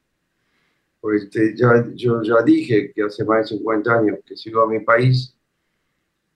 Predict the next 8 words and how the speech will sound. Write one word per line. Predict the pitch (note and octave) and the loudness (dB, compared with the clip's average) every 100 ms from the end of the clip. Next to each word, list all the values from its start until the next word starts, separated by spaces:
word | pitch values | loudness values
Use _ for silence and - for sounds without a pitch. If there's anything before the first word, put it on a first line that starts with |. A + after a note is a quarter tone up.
| _ _ | _ _
que | - A2+ A2+ A2+ | 0 4 4 4
Argentina | A2 A2+ B2+ D3+ D#3 | 2 0 2 2 2
tenía | B2+ B2+ C#3 | 2 2 2
una | C3 B2 B2 | 2 0 0
cierta | D3+ C3 B2 | -2 -2 -2
capacidad | A#2 A2 - C3+ | -2 -4 -2 0
de | C3 | 2
reacción | B2 A#2 - - D#3+ A#2+ A2 A2 | 0 -2 -4 0 2 2 0 -4